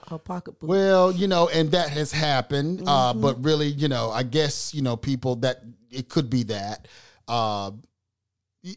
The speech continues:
Speaker 2: you know, I, I would have thought that they would have said something like, you know, "Well, he has a drug history" and stuff like that, but I didn't
Speaker 1: Yeah.
Speaker 2: read that.
Speaker 1: Yeah.
Speaker 2: Um,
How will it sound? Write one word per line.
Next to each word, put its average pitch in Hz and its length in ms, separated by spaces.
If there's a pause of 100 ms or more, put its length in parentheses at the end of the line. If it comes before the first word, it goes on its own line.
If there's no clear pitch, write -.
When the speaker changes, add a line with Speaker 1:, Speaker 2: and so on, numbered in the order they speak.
Speaker 2:
you 170 180
know, 123 380
I, 127 240
I - 20
would 147 160
have 107 80
thought - 220
that 131 100
they 131 120
would 123 160
have 117 100
said 123 240
something 123 360
like, 113 360
you 135 80
know, 104 140
"Well, 107 180
he 117 180
has 113 220
a 101 80
drug 127 400
history" 127 760
and 110 100
stuff - 260
like 107 220
that, 110 200
but 107 120
I 104 80
didn't 170 160
Speaker 1:
Yeah. - 60
Speaker 2:
read 123 260
that. 76 260 (180)
Speaker 1:
Yeah. 156 540
Speaker 2:
Um, 107 300